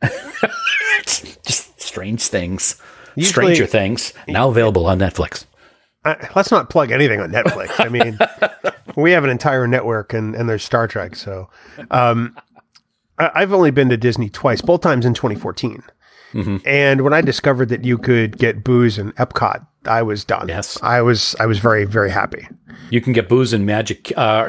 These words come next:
Speaker 1: Animal Kingdom now. Uh, yeah. I
Speaker 2: And in
Speaker 1: think
Speaker 2: Magic
Speaker 1: I might
Speaker 2: Kingdom?
Speaker 1: be able to. In, I think you can in every park, as a matter of fact.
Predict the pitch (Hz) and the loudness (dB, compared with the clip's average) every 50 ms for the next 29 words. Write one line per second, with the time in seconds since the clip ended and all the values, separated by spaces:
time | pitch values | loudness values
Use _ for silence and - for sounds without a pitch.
0 | 107 - - 120 113 131 147 151 - - 175 170 175 180 175 175 185 226 - _ | 0 0 0 2 0 2 2 0 0 0 0 0 0 0 -2 -2 -4 -6 -8 _
1 | _ _ _ - - _ _ _ _ _ _ _ _ _ _ _ _ _ - - | _ _ _ -20 -20 _ _ _ _ _ _ _ _ _ _ _ _ _ -20 -12
2 | - 95 95 - - - - 50 50 - - - _ _ _ - 90 101 117 147 | -10 -10 -10 -10 -12 -12 -12 -12 -12 -14 -16 -20 _ _ _ -10 -6 -2 -2 -2
3 | 165 - _ _ _ _ _ - - - 151 160 151 143 135 135 156 - - 143 | -4 -6 _ _ _ _ _ -8 -2 2 4 4 4 4 4 2 2 2 2 4
4 | 170 208 220 277 226 180 160 - - 156 143 139 - - - 139 131 - - 330 | 4 4 4 4 4 4 2 2 2 2 2 2 -2 -2 0 0 0 2 2 0
5 | 349 339 - 262 - - 226 220 208 190 190 202 226 220 - - 190 208 214 - | 0 2 0 -2 0 0 0 0 2 2 2 4 2 0 2 2 2 2 2 0
6 | - 110 104 110 107 101 95 90 - - 101 90 85 - - | -2 -2 -2 0 0 0 0 -2 -2 -4 -6 -6 -6 -8 -10